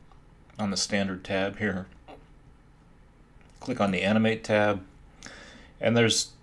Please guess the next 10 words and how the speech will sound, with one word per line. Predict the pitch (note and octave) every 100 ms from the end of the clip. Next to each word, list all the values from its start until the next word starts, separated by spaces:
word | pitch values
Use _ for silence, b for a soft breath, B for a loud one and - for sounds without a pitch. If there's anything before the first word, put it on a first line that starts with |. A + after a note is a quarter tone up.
| -
two | E3 C#3+
other | B2
things | A2+ - G#2 F#2+ F#2
that | - F#2 - - -
I | F2+ F2 F#2 F#2 - - -
maybe | - G2 F2+
should | - F#2+
have | F#2
mentioned | F#2 F#2 F2
earlier. | F2+ F#2+ F#2+ F#2 F#2 F#2 F#2+ -